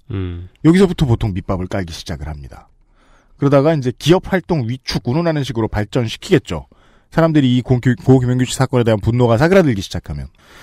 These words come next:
Speaker 2: 그 세상에는 재계만 주인공인 것 같은 기사들로 도배를 하다가 몇 번을 그랬듯이 또 잠잠해지길 바라는 수순.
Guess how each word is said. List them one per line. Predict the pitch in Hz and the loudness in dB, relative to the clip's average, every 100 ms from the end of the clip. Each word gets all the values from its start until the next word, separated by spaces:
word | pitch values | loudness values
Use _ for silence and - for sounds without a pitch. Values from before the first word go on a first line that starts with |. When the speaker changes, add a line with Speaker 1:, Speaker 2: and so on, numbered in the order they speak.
| - - - _ _ _ _ _ - | -20 -20 -20 _ _ _ _ _ -12
Speaker 2:
그 | 160 | -2
세상에는 | 220 233 240 233 208 | 2 2 2 2 0
재계만 | - 135 175 247 233 190 | 2 4 6 4 2 2
주인공인 | 147 165 175 175 160 | 2 2 2 2 2
것 | 151 | 2
같은 | 135 - 131 | 2 0 -6
기사들로 | 120 143 135 131 127 127 | 0 2 2 2 2 0
도배를 | 110 110 143 135 135 | 0 2 2 2 0
하다가 | 170 180 165 220 - _ _ - | 2 2 4 0 -2 _ _ -2
몇 | - - | -2 0
번을 | 190 185 175 143 | 0 2 2 2
그랬듯이 | 147 139 135 | 0 0 -6
또 | 165 | -4
잠잠해지길 | - 107 139 147 123 117 | -2 0 0 2 0 0
바라는 | 113 101 110 104 | 0 0 -2 -4
수순. | 151 143 113 80 | -4 -4 -4 -6